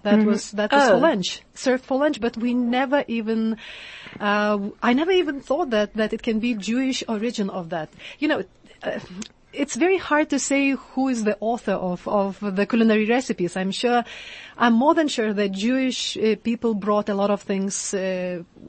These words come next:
Speaker 1: together with them when they traveled to Lithuania from Spain and, uh, and, uh, and other parts of the world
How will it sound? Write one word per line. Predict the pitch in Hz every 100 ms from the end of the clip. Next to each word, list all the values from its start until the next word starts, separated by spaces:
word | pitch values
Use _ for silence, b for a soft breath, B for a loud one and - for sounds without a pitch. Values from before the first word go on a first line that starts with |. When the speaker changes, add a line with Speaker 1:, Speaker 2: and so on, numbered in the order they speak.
| - -
Speaker 1:
together | 190 196 220
with | 208
them | 208 208 220
when | 202
they | 196
traveled | 196 190 185 190
to | 202
Lithuania | 190 208 185 190 185
from | 180 190
Spain | - 214 196 190 180
and, | 180 165
uh, | 185
and, | 180 190 175 175 170
uh, |
and | 180 180 190 180
other | 190 190
parts | - 190 196
of | 180
the | 185
world | 190 190